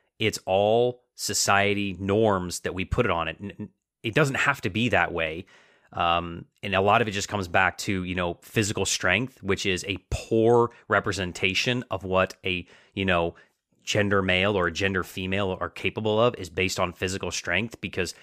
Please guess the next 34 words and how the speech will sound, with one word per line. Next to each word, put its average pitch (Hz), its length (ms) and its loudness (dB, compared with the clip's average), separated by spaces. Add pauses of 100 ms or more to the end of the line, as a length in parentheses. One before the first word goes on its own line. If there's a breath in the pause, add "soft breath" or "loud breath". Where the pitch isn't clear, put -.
(160 loud breath)
that 98 180 0
was 90 120 -4
so 98 260 2
important 95 460 -2
to 87 80 -8
humanity 90 540 0
for 90 160 -10
so 92 220 0
long 87 340 0
for 90 140 -4
our 78 100 -2
species 90 500 -6
to - 120 -8
survive. 90 640 2 (560 soft breath)
And 110 120 -2
I 104 60 2
think 113 240 0
that 107 200 2 (280 soft breath)
as 110 240 2
we've 104 160 -4
grown 104 280 2
past 98 420 0
that 139 320 4
and 98 100 -4
evolved 95 540 2
into, 95 380 -4
I 87 60 2
think, 101 200 -8
a 92 60 -2
more 98 500 0 (220 loud breath)
complex - 880 0 (240 soft breath)
creature, 147 640 0 (500 soft breath)
I 107 80 -4
think 120 300 -4